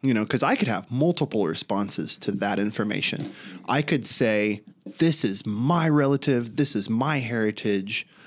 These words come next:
I'm proud of my family heritage. How dare you take that statue down?" That's one response I could have. Another one could be to never tell anyone I'm related to the guy, <laughs> which would be probably the easiest response.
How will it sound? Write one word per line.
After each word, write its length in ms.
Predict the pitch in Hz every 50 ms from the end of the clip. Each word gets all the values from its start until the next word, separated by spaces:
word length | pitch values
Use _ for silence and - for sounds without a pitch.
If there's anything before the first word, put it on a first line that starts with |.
| - - _ -
I'm 360 | - 131 127 135 135 127 117 110
proud 400 | - - - 156 139 143 139 135
of 100 | 127 123
my 160 | 120 110 110
family 340 | - - 123 117 113 110 107
heritage. 360 | 113 110 110 - 113 98 -
How 120 | 143 131 113
dare 300 | 107 - - 117 107 113
you 140 | 113 107
take 240 | 104 - - 104 -
that 160 | - 90 -
statue 360 | - - 104 101 - - - 92
down?" 260 | 98 95 - - - - _ _ _ - - - - -
That's 200 | - 123 - -
one 160 | 127 117 113
response 380 | 110 - - - 95 101 - -
I 60 | 101
could 80 | 95 -
have. 220 | 90 82 110 - - - - - - - _ -
Another 340 | 131 123 143 165 208 202
one 140 | 180 143 117
could 220 | 110 - 123 101 90
be 300 | 117 113 110 110 110 107
to 160 | - - 113
never 380 | 104 101 104 117 123 139 151 147
tell 360 | 147 - - 113 98 - - _ _ _ -
anyone 420 | 160 151 143 127 117 110 107 107
I'm 160 | 107 107 107 107
related 420 | 107 101 107 101 90 95 104 -
to 100 | - -
the 120 | - - -
guy, 340 | - - - - - - - -
<laughs> 600 | - - 762 605 571 855 831 - - - - -
which 320 | - 208 - - - - -
would 200 | 233 - - -
be 200 | 208 202 - - - - - - - - - -
probably 300 | - 254 294 294 208 156
the 160 | 113 113 95 - 160
easiest 560 | 160 156 135 - 117 95 - - - - -
response. 640 | - 123 - - 117 87 64 - - - - -